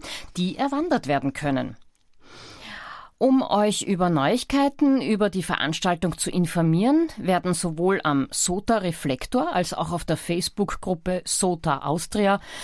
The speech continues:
aktuelle Informationen abrufbar sein. Auf zahlreiche Teilnahme freut sich jedenfalls der Martin, O E fünf R E O, der SOTA Regionalmanager von O E fünf.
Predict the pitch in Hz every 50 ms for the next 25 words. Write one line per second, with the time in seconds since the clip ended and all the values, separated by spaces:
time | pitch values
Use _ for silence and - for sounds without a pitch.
0 | - - - - 269 - - - 240 208 185 185 196 202 196 190 185 - - 185
1 | 180 175 170 - - 180 156 151 160 180 - - 151 165 165 - 165 190 175 -
2 | - 165 151 151 - - 139 139 139 143 - 127 - - _ _ _ _ _ _
3 | _ _ - - 165 151 - - - 160 151 151 143 151 151 - - 156 151 147
4 | - - _ - 147 170 196 233 262 262 262 262 247 - - 196 196 196 - -
5 | 202 - - 185 165 175 160 - 160 156 151 - - 156 139 135 131 127 151 208
6 | - - 269 262 262 277 269 - - - - - - - 190 202 202 190 - -
7 | 185 175 165 160 - - - 175 175 175 185 190 - - _ _ _ - 185 160
8 | 147 139 - - 143 156 196 240 330 403 - - - - - - - - - -
9 | - - 208 202 202 208 - - - - - 190 190 190 - - 226 208 202 196
10 | 180 175 202 196 156 185 180 170 156 120 131 151 170 165 156 156 156 151 - -
11 | 190 170 - - 202 202 - - 156 160 - - 190 - - - 190 190 175 147
12 | - - - -